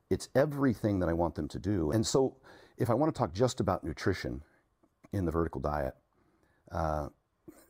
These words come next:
again, sleep and exercise being inseparable from, from, from nutrition,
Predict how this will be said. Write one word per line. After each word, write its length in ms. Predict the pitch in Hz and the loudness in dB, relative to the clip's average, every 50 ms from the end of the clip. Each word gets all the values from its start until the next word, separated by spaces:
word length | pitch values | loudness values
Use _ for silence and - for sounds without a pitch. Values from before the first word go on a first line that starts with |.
| - _ _ _ - _ _ _ _ - - | -20 _ _ _ -20 _ _ _ _ -2 -2
again, 360 | 104 80 85 82 71 73 - - _ - - - - _ _ - | 0 2 2 2 0 0 -4 -8 _ -20 -20 -20 -20 _ _ -12
sleep 280 | - - 101 92 80 | -4 0 2 0 2
and 80 | - 76 | 2 0
exercise 400 | 76 - - 71 - 58 58 60 | 0 0 -2 -6 -6 -6 -6 -6
being 260 | - - 62 60 - - - _ _ _ _ - - _ _ _ - _ 117 104 _ _ _ - 90 - - - - _ _ _ _ _ _ | -6 -6 -6 -6 -6 -10 -12 _ _ _ _ -20 -20 _ _ _ -20 _ -20 -20 _ _ _ -20 -20 -20 -20 -20 -20 _ _ _ _ _ _
inseparable 800 | 120 104 92 - - 107 85 - - 60 - - - - - - _ _ _ | 2 2 2 2 0 0 0 0 -2 -6 -6 -6 -12 -14 -18 -18 _ _ _
from, 320 | - 67 57 58 62 - - _ _ _ - - | -8 -8 -6 -8 -12 -14 -16 _ _ _ -20 -18
from, 300 | - - 67 58 57 - - _ | -12 -12 -12 -10 -10 -14 -14 _
from 140 | - 69 | -8 -6
nutrition, 440 | 69 71 67 - 98 85 - 64 62 | -6 -6 -4 -4 -4 -4 -4 -8 -12